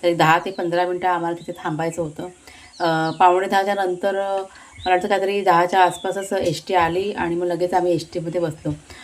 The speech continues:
आता सध्या माहिती काय आहे, गर्दी आहे, अ, स्टँडवरती. म्हणजे कुठेही तुम्ही गेलात ना स्टँडवरती तर गर्दी असते, कारण आता मे महिना चालू आहे आणि सर्व जे मुंबईकर आहेत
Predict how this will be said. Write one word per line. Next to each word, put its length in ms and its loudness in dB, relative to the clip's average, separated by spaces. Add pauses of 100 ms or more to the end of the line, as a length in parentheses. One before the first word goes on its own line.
(200)
आता 320 4
सध्या 500 0
माहिती 200 -4
काय 260 2
आहे, 220 0
गर्दी 440 0
आहे, 300 2 (240)
अ, 100 -6
स्टँडवरती. 600 -2
म्हणजे 800 -8
कुठेही 460 6
तुम्ही 180 4
गेलात 320 4
ना 180 4
स्टँडवरती 460 0
तर 60 -2
गर्दी 300 2
असते, 220 0
कारण 380 -2
आता 360 0
मे 160 4
महिना 220 2
चालू 320 2
आहे 220 2
आणि 460 -2
सर्व 320 0
जे 80 2
मुंबईकर 520 2
आहेत 260 2